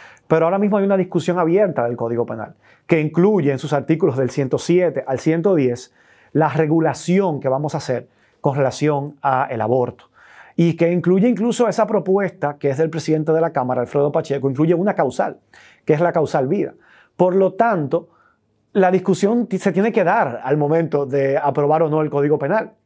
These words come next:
No la, no la podemos sacar de ahí. O sea, lo que se quiere es que votemos por un código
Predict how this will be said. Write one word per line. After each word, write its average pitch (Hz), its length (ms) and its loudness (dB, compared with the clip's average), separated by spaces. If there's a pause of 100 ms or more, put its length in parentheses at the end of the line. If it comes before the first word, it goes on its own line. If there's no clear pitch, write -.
(440)
No 170 200 2
la, 202 220 0
no 170 140 2
la 196 80 2
podemos 180 320 0
sacar 156 280 -2
de 151 120 0
ahí. 247 240 -4 (420)
O 180 80 -2
sea, 185 140 2
lo 180 100 2
que 185 80 -2
se 180 160 -2
quiere 220 360 2
es - 220 -6 (360)
que 180 100 4
votemos 175 460 0
por 202 200 0
un 202 140 -2
código 165 540 0